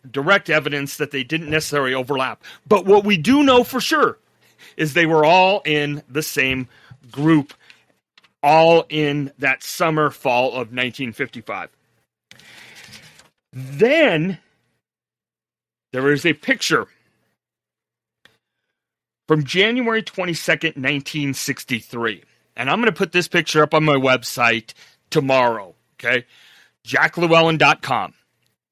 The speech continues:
J A C K L U E L L E N, in case you haven't seen this picture. And it is a picture of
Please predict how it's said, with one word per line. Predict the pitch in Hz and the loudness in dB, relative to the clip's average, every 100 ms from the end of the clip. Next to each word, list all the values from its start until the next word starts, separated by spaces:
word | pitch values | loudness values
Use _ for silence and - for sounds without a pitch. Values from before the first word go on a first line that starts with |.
| _ _ | _ _
J | 123 139 151 | 0 2 4
A | 147 | 2
C | - 170 | -2 -6
K | - 139 139 - | -4 -4 -4 0
L | 131 143 | 0 2
U | 151 147 | 0 -2
E | 123 117 117 | -4 -4 -2
L | 123 | 0
L | 120 117 | 0 0
E | 113 | -2
N, | 101 95 _ _ - | -4 -8 _ _ -20
in | |
case | - 135 - | -6 -4 -2
you | 135 | -2
haven't | 143 156 156 | -2 -2 -4
seen | 160 151 | -4 -4
this | 151 - | -4 -6
picture. | 139 - 113 95 _ _ _ _ _ _ _ _ - | -10 -10 -16 -18 _ _ _ _ _ _ _ _ -4
And | 202 208 185 - | 0 0 -2 0
it | 190 | 0
is | 202 180 | 0 -2
a | 190 | -4
picture | - 302 - 170 147 151 - _ _ _ _ _ _ _ _ | -4 -4 -4 -2 -2 -4 -12 _ _ _ _ _ _ _ _
of | 165 160 160 160 | -2 2 2 -2